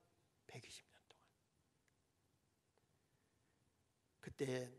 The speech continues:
노아 할아버지가 이런 얘기합니다. "여보시오, 하나님이 앞으로 홍수로 다 세상을 멸망한대.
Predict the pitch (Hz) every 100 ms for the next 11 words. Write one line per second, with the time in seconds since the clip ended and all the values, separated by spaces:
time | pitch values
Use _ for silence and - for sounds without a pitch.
0 | - - - 220 156 139 143 131 139 135
1 | 151 170 151 - 131 131 - - - 143
2 | 131 - 127 127 - - - - - -
3 | - - - - - - - - - -
4 | - - - - - - - 262 254 240
5 | 233 226 208 208 214 208 190 262 214 196
6 | 170 170 - 262 220 220 226 202 202 208
7 | 226 214 226